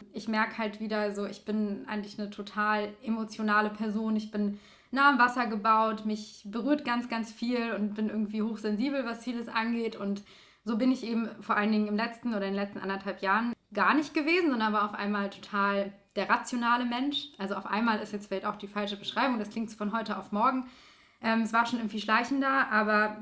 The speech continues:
genau, und so emotional bin ich auch früher gewesen, aber ich merke jetzt,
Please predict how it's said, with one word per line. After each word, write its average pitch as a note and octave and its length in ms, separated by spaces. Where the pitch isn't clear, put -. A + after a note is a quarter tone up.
genau, A3 340
und G#3 280
so G#3 180
emotional A3+ 560
bin B3 120
ich B3 140
auch G#3 80
früher D4+ 320
gewesen, C#4 460
aber G#3+ 220
ich G#3+ 120
merke A3 340
jetzt, A3 340